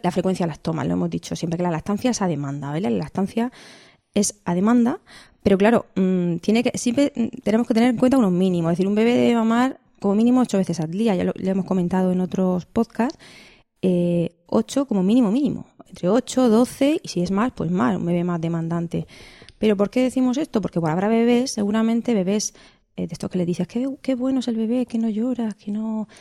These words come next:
qué tranquilito está". Sí, pero es que un bebé que no llora, que está muy tranquilo, <laughs> si no llora y no pide y, y no le das, pues al final es un bucle, empieza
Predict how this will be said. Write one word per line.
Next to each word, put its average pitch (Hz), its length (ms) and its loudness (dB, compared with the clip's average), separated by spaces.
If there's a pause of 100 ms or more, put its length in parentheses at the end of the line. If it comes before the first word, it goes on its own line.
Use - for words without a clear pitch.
(100)
qué - 100 -10
tranquilito 240 420 -2
está". 233 360 -4 (240)
Sí, - 160 -4
pero 202 120 0
es 202 60 -2
que - 260 -2
un 220 100 0
bebé 226 200 2
que 226 100 -2
no 214 100 0
llora, 220 240 0
que - 60 -10
está - 120 -8
muy 220 100 0
tranquilo, 226 460 0
<laughs> - 760 -8
si - 220 2
no 240 520 4 (300)
llora 233 440 4
y 226 100 4
no 233 120 4
pide 240 480 6
y, 233 260 -2
y 233 200 -2
no 240 100 4
le 240 100 6
das, 247 380 4
pues 196 180 0
al 180 120 0
final 190 260 0
es 226 140 0
un 196 160 2
bucle, 220 340 2
empieza 196 480 0